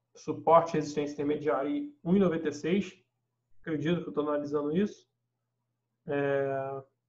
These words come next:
fica até difícil, né? Dá um zoom aqui. Ver esses candles aqui. Candle muito fraquinho, acabou o volume dela. Não tem linha de tendência de alta nem nada. Precisa romper as médias aí pra voltar a tendência. E passar aqui, de,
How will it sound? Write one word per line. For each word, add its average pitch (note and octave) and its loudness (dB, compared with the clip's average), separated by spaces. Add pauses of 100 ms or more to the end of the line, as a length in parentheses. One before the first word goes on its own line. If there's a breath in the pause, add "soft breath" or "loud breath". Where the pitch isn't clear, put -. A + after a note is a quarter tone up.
(560)
fica F3 -4
até A#3 -2
difícil, - -8
né? D3 -8
Dá D3+ -4
um D#3 0
zoom C#3+ -2
aqui. F3+ -2 (1800)
Ver D3 -6
esses D3 -8
candles D3 -4
aqui. - -6
Candle F#3+ 2
muito F#3 2
fraquinho, F3+ 0
acabou F3+ 2
o G3 0
volume E3 2
dela. E3 4 (760)
Não G#3 6
tem G#3 4
linha E3+ 2
de E3+ -4
tendência D#3+ -4
de F#3 -4
alta F3+ 2
nem D#3+ -4
nada. F3+ 0
Precisa G#3+ 2
romper G#3+ 4
as G#3 6
médias F3 6
aí E3+ 0
pra F3+ -2
voltar F3 2
a E3+ 2
tendência. E3 0 (960)
E E3 -4
passar E3+ 4
aqui, D#3+ -2
de, E3 -6